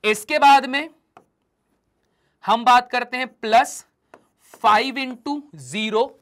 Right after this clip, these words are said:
किसके लिए? अमोनिया के लिए। और अमोनिया या अमाइन ग्रुप जिसको आप बोलते हो, एक क्लोरीन है। तो इस क्लोरीन के लिए क्या आ जाएगा आपके पास में? वन into, क्लोरीन हमेशा क्या करता है रे भाई? माइनस वन। तो ध्यान रखना, क्लोरीन हमेशा माइनस वन होता है।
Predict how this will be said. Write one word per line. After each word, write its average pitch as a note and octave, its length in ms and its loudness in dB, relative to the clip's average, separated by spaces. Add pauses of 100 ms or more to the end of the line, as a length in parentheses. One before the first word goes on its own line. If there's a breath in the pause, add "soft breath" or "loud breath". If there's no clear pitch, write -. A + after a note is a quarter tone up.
किसके F#3+ 380 -2
लिए? G#3+ 420 -4
अमोनिया F#3+ 540 -8
के D#3+ 180 -14
लिए। C#3+ 420 -8 (440 soft breath)
और A3 420 4
अमोनिया D#4+ 460 -6
या C#4+ 180 -6
अमाइन A#3 380 -4
ग्रुप A3+ 140 -8
जिसको F#3 280 -8
आप G#3 120 0
बोलते F3+ 340 -8
हो, F#3+ 280 -4 (260 loud breath)
एक D#4 280 -8
क्लोरीन A3 520 0
है। D3+ 220 -12 (220 soft breath)
तो C4 80 -2
इस C#4+ 160 -6
क्लोरीन B3+ 480 -4
के D4 120 -14
लिए D4 80 -8
क्या C#4+ 180 -2
आ C4 100 2
जाएगा B3+ 400 -2
आपके B3 300 -4
पास B3 320 -2
में? B3 80 -10
वन G3 240 -2
into, D#3+ 380 -12
क्लोरीन A3 340 -4
हमेशा C4+ 320 -6
क्या C4+ 180 -4
करता C4+ 280 -4
है C4+ 80 -2
रे C#4 80 -8
भाई? C4 220 -2
माइनस C4+ 520 -8
वन। C4+ 200 -4 (320 soft breath)
तो A3+ 60 -6
ध्यान A3 360 -2
रखना, C4 260 -6
क्लोरीन A#3+ 420 -6
हमेशा A#3 360 -8
माइनस F#3 500 -8
वन F#3 220 -4
होता D3+ 300 -6
है। D3+ 240 -6